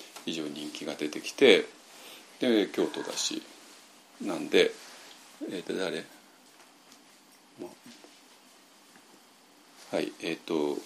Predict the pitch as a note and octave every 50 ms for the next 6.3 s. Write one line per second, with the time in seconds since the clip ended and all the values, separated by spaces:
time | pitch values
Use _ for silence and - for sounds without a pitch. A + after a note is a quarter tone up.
0 | - - - - - G2+ F#2 F2 E2 E2 E2 G2 G2+ F2 D2 - - - - -
1 | - - - - - - - - - - - G#2+ F#2+ F#2+ F2 E2 D#2+ D#2 D2 -
2 | - - - - - - - - - - - - D#3+ - - - D#3 D3 - -
3 | - - F2 F#2+ C#3 D3 C#3 - - F2 - - - - - - C#2+ - - E2+
4 | E2 D#2+ - - - E2 - D#2+ D2+ - - - - - - - - E2 D2+ D#2+
5 | - A#2+ B2+ - - G2 F2+ E2+ D#2+ F#2 F2+ F2 F#2 F2 E2 D#2+ D2+ - - D#2
6 | D#2 D#2+ E2 - E3+